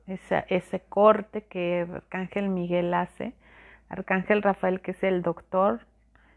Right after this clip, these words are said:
es como empieza a cerrar esa herida, a coserla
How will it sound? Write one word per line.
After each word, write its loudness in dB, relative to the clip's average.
es -20
como -4
empieza -2
a -4
cerrar 2
esa -2
herida, -2
a 0
coserla 0